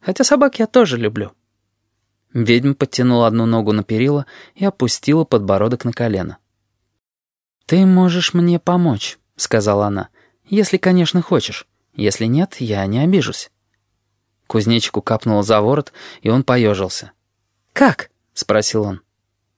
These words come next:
Это имело какое-то отношение к смелости и к собакам. А может, ему так показалось, потому что ведьма о них заговорила. "Мне нужен кто-то, кто передавал бы мои письма к одному человеку".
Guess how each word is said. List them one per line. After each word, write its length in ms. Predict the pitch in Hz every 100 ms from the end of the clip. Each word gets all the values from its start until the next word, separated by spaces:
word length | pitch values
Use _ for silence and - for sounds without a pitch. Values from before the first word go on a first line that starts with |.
| _ _ -
Это 280 | 127 135
имело 280 | 151 156 147
какое-то 380 | - 151 147 143
отношение 520 | 139 139 131 143 143
к 80 | 139
смелости 540 | - 117 113 123 -
и 20 | 135
к 60 |
собакам. 560 | - 147 143 98 - - _ - - _
А 120 | 110
может, 280 | 107 107 120
ему 180 | 120 120
так 200 | 127 -
показалось, 540 | 120 139 143 165 95
потому 340 | - - 104 101
что 160 | -
ведьма 320 | 110 131 98
о 40 | 98
них 200 | 95 90
заговорила. 640 | 95 101 101 104 90 76 _ _ _ _ _ _ _ _ _ _ _ _ _ _ _
"Мне 320 | 120 160 170
нужен 380 | 170 170 156 151
кто-то, 640 | - - 180 - 165 151
кто 420 | - - - 160 156 _
передавал 500 | 139 135 135 139 156
бы 140 | 151
мои 240 | 147 139 127
письма 560 | - 160 - 165 165 -
к 80 | 131
одному 500 | 113 113 113 123 147 147
человеку". 760 | - - 156 160 113 - -